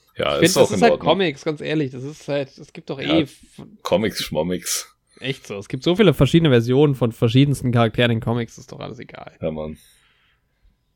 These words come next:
Speaker 1: Nee, das ist schon in Ordnung. Das hat
Speaker 2: Ja.
Speaker 1: er ganz gut gemacht.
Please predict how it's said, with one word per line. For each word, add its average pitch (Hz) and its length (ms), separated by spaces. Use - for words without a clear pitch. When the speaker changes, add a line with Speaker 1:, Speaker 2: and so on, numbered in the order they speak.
Speaker 1:
Nee, 87 220
das 90 140
ist - 100
schon 139 220
in 73 80
Ordnung. 73 420
Das 92 260
hat 90 120
Speaker 2:
Ja. 90 40
Speaker 1:
er 85 60
ganz 85 240
gut - 240
gemacht. 98 500